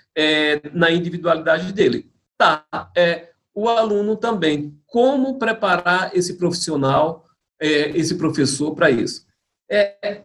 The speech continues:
a academia, né, quem forma professor, né, é, deveria ir para a escola, conhecer mais a escola, pra entender o que é que tá acontecendo na escola. É porque os alunos, eles não tão gostando da sala de aula.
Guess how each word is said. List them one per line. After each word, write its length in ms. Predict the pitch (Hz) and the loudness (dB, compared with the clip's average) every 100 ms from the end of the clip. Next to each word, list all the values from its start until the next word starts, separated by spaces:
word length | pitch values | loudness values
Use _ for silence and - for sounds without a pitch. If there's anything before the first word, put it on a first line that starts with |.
| _ | _
a 120 | 254 | -2
academia, 760 | 302 233 175 175 160 220 175 139 | 0 -2 0 0 -2 -2 0 0
né, 100 | - | 0
quem 180 | - 175 | 0 0
forma 300 | 175 156 - | 0 -2 -2
professor, 840 | 135 127 120 - 170 170 120 - - | -4 -2 -4 -4 0 0 0 -4 -6
né, 280 | 131 135 - | 0 0 0
é, 420 | 170 160 156 147 - _ | 0 0 0 -4 -16 _
deveria 840 | 175 208 202 202 214 208 165 - _ _ | -2 0 0 0 -2 0 -2 -6 _ _
ir 320 | 254 320 - _ | 4 4 2 _
para 420 | - 254 254 247 220 | -4 0 0 0 -2
a 20 | |
escola, 480 | 190 - - 156 156 | -4 -8 -2 -2 0
conhecer 380 | 196 190 - 233 | 0 -2 -2 -4
mais 420 | 208 202 214 190 | 0 0 0 0
a 40 | |
escola, 760 | 156 - 151 160 165 135 117 - _ _ | -4 -6 -4 0 2 0 -2 -8 _ _
pra 120 | - 196 | -4 -2
entender 400 | 196 185 196 196 | 0 0 0 0
o 100 | 190 | -2
que 120 | 220 | -4
é 40 | |
que 120 | 220 | -4
tá 120 | 247 233 | -2 -2
acontecendo 680 | 233 247 247 233 - 196 185 | 0 0 0 -2 0 0 2
na 100 | 165 | 0
escola. 580 | 139 - 120 107 107 - - - _ | -2 -2 0 0 -2 -8 -20 -20 _
É 100 | 165 | -2
porque 420 | 170 220 220 247 | 0 0 0 0
os 180 | 269 226 | -2 0
alunos, 640 | 214 202 202 240 180 151 | 0 2 0 0 0 0
eles 220 | 180 196 | 0 2
não 200 | 175 262 | 0 -2
tão 200 | 269 240 | 0 0
gostando 540 | 226 196 180 - 180 165 | 2 0 0 -2 -2 2
da 100 | 156 | 0
sala 300 | 143 143 135 | 2 0 0
de 180 | 123 120 | 2 2
aula. 380 | 101 90 82 | 2 -2 -8